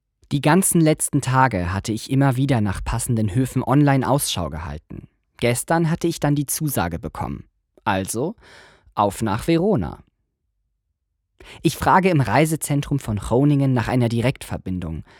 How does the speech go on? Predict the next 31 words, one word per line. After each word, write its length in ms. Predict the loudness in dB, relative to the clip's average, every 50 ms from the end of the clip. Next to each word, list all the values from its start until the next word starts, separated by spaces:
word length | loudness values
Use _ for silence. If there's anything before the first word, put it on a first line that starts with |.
| -20 -20 _ _ _ _ _ -2
Allerdings 580 | 0 2 2 2 2 0 0 0 0 0 -2
sind 220 | -4 -4 -4 -2 -2
durch 160 | -2 -2 -2
die 140 | -4 -4 -4
extreme 560 | -4 -4 -6 -6 -2 0 2 4 4 4 4
Sahara-Hitze 840 | 4 2 2 2 0 -2 -2 -2 -4 -4 -4 -4 -4 -4 -4 -2
der 120 | 0 0 0
letzten 340 | -2 -2 -4 -6 -6 -6
Tage 420 | -6 -2 2 2 2 2 2 0 -2
die 140 | -4 -4 -2
Bahngleise 680 | 0 0 2 2 2 0 0 0 -2 -4 -4 -4 -6
so 280 | -4 0 2 2 2 2
stark 340 | 0 -4 -4 -6 -6 -6 -8
beschädigt, 560 | -8 -8 -4 -4 -2 -2 -2 -2 -4 -6 -8 -16 -20 -20 -20 -20 -12 -4
dass 180 | -2 0 0 2
mir 120 | 4 4
das 200 | 4 4 2 2
Wetter 300 | 0 0 0 0 0 0
einen 120 | 0 0 0
Strich 300 | -2 -2 -2 -4 -4 -4
durch 160 | -6 -10 -8
die 120 | -8 -8
Rechnung 340 | -6 -6 -6 -6 -4 -4 -2
macht. 400 | -4 -4 -6 -8 -12 -16 -20 -20 _ _ _ _ _ _ _ _ -4 -2
Die 100 | 0 0
Schnell- 440 | 0 0 0 2 2 2 2 0 0
und 180 | -2 -4 -2 -2
Direktstrecken 800 | -2 0 0 -2 -2 -4 -10 -8 -6 -8 -8 -8 -8 -10 -10 -8
sind 300 | -6 -4 -4 -4 -4 -2
nicht 380 | -2 0 0 0 -2 -8 -12 -6
buchbar. 460 | -4 -4 -4 -4 -6 -10 -12 -12 -12